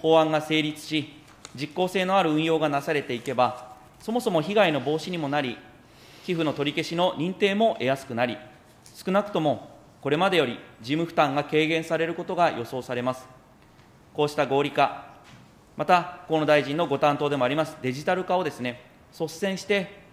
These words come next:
取り入れていくことで、定員増加に頼らない体制強化とともに、やはり被害に苦しむ方々に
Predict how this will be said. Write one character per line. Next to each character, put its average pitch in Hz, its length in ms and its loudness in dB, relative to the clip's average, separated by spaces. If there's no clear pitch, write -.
取 165 180 2
り 180 60 2
入 185 80 2
れ 175 40 -6
て 185 60 -4
い 180 60 -2
く - 40 -16
こ 220 120 -6
と 208 100 0
で、 143 220 2
定 151 200 4
員 156 100 0
増 151 160 2
加 156 100 2
に 156 120 0
頼 151 180 0
ら 170 100 6
な 151 120 2
い 113 180 -8
体 143 140 -2
制 151 180 -4
強 165 180 -4
化 156 140 -2
と 117 80 -10
と - 120 -10
も 143 120 -2
に、 156 320 -4
や 151 80 -6
は 180 80 0
り 175 80 0
被 175 120 -2
害 175 160 2
に 135 80 -6
苦 165 160 -4
し 185 120 -8
む 175 120 -4
方 170 200 -2
々 190 220 2
に 165 240 -4